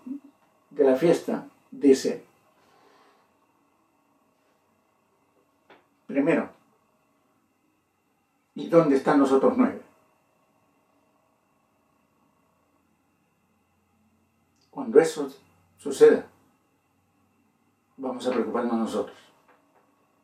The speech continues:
Cuando eso suceda, cuando el Señor nos pregunte a nosotros, "Oye, ¿dónde están los otros nueve?". Porque Él hizo el milagro por muchos, por ti y por mí, porque hasta el día de hoy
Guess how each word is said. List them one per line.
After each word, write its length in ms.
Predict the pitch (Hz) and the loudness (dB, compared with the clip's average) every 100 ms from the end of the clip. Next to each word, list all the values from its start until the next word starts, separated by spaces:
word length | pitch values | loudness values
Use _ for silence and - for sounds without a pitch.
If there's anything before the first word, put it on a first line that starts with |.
| _ _ _ _ _ _ _ | _ _ _ _ _ _ _
Cuando 300 | 202 202 165 | -18 -2 0
eso 180 | 170 160 | 2 0
suceda, 460 | 131 - 151 135 120 | -6 -4 2 2 4
cuando 220 | 123 117 | 2 0
el 40 | |
Señor 380 | 117 127 170 175 | 0 6 6 6
nos 120 | 160 | 0
pregunte 400 | - 131 185 214 | 2 2 4 4
a 40 | 151 | 4
nosotros, 360 | 127 139 147 | 4 2 4
"Oye, 240 | 170 151 123 | 6 6 6
¿dónde 220 | 143 180 | 4 2
están 280 | - 214 233 | 0 2 2
los 100 | 180 | 2
otros 240 | 143 135 | 0 0
nueve?". 220 | 113 92 - _ _ _ _ _ _ _ _ _ _ _ _ _ _ _ _ _ _ _ _ _ _ _ _ _ _ _ _ _ _ _ _ _ _ _ _ _ _ _ _ _ _ - | -2 -6 -12 _ _ _ _ _ _ _ _ _ _ _ _ _ _ _ _ _ _ _ _ _ _ _ _ _ _ _ _ _ _ _ _ _ _ _ _ _ _ _ _ _ _ -20
Porque 240 | - 135 | -2 2
Él 80 | 151 | 2
hizo 160 | 165 | 0
el 80 | 151 | 0
milagro 340 | 139 143 156 - | 2 4 2 -2
por 140 | 127 | -2
muchos, 520 | 131 165 - 101 - _ - | -2 -2 -8 -16 -18 _ -6
por 160 | 127 | -6
ti 320 | - 165 170 165 | -4 -2 0 0
y 40 | |
por 200 | - 247 | -2 0
mí, 160 | 143 143 | 0 0
porque 240 | 143 226 | -2 -4
hasta 200 | 220 - | -2 0
el 140 | 226 | 0
día 220 | - 202 185 | 4 6 6
de 100 | |
hoy 140 | 143 | 4